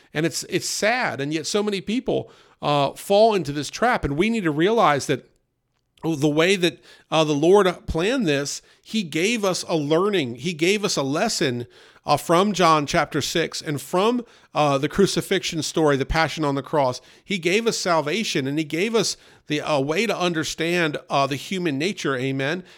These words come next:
to understand our need for Christ. Uh, and, and the question, I'll leave you with this as we wrap up the first episode, uh, here. The question I asked the congregation, could a saved person do this to Christ? Could a saved person have betrayed Christ?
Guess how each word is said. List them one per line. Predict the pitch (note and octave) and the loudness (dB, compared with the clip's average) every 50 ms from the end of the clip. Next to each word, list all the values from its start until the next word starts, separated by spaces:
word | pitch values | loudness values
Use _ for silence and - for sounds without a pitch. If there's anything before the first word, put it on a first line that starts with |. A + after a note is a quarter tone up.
| _ - | _ -8
to | - D#3 | -4 -2
understand | F3 F#3 F3+ F3 D#3 - - F#3+ G3 F#3+ E3+ | 0 0 2 0 0 0 0 0 0 0 0
our | E3+ - D#3+ F3 E3+ | -2 -2 0 0 0
need | D#3 D3+ F3 G#3+ B3 A3 | 0 0 -2 -2 -4 -4
for | - - F#3 | -4 -6 -8
Christ. | C3+ - - D3 B2 A#2 A#2 A#2 A2+ - - - _ - - _ _ - | -6 -6 -4 -2 -2 -2 -2 -4 -8 -10 -12 -14 _ -20 -20 _ _ -8
Uh, | - D3 D3+ C3+ D#3 - - _ _ - | -4 -2 -2 -2 -4 -6 -8 _ _ -2
and, | D#3+ D3+ D#3 | 0 0 0
and | D#3 D#3 | 0 -2
the | D3 | -4
question, | D3 - G#3+ G#3+ G3+ - F#3 | -2 2 2 2 2 2 2
I'll | E3+ D#3 D#3 | 2 4 4
leave | F3+ G#3+ G3+ | 4 4 2
you | G#3 G#3+ | 2 4
with | F#3 F3+ E3+ | 4 4 4
this | F3 G#3+ A3+ G3 - - | 6 4 4 4 2 0
as | C3 C#3 | -2 0
we | D3 | 2
wrap | D3 E3 E3+ D#3+ F3 | 4 4 4 4 2
up | F3+ C#3+ | -2 -6
the | D3 C#3+ | -6 -4
first | - F#3 F3+ D#3 B2+ - | 0 2 2 2 2 2
episode, | F3+ G#3+ - B3 - - D#3+ C#3 B2+ A2 - - - - - - - _ - | 0 0 0 -2 -2 0 2 2 2 0 -4 -12 -20 -20 -20 -20 -18 _ -4
uh, | D3 C#3 B2+ | -4 -4 -2
here. | B2+ - D#3 C#3 - - - _ _ _ _ _ _ _ _ - | 0 0 0 0 -2 -4 -10 _ _ _ _ _ _ _ _ -8
The | D3+ D#3+ | -6 -4
question | - - A#3 A#3+ A#3 - G#3 | 0 2 2 2 2 0 0
I | F#3 | 0
asked | F#3+ G3 F3 | 0 0 0
the | - | -2
congregation, | E3 - F#3 F#3+ F3+ D3+ C#3+ D3+ E3+ A#3 B3+ G#3+ - F3 B2+ A#2+ - - _ _ _ _ _ _ _ _ _ _ _ _ _ _ - - | -2 -2 0 0 0 0 0 0 0 0 0 0 0 0 -2 -2 -4 -10 _ _ _ _ _ _ _ _ _ _ _ _ _ _ -14 0
could | - - G#3+ G3 | 4 4 6 6
a | D3+ | 4
saved | - - G#3+ B3 C#4 C4 G#3+ | -2 -4 -4 -2 -2 -4 -4
person | - - G#3+ G3+ - - F3 D3+ | -2 -2 -2 -2 0 -2 -2 0
do | C#3 E3 F3+ F3+ | 0 0 0 0
this | D#3+ E3 D3+ - | 0 -2 -2 -4
to | - D3 | -6 -10
Christ? | - - D#3 C3+ A#2 A#2 G#2+ - - | -6 -4 -2 -2 -2 -4 -6 -8 -4
Could | - E3+ | -2 -2
a | C#3+ | -2
saved | - - - G#3 A3+ B3+ A#3 - | -2 -2 -2 -2 -2 -2 -4 -6
person | - G3 F3 D3+ - D#3+ | -4 -4 -4 -4 -4 -4
have | D3 B2+ | -6 -6
betrayed | - C#3 - - D3 B2+ B2 - | -6 -8 -6 -4 -4 -4 -4 -4
Christ? | - C#3+ B2+ A2 A2 - - - | -4 -6 -6 -6 -8 -12 -16 -18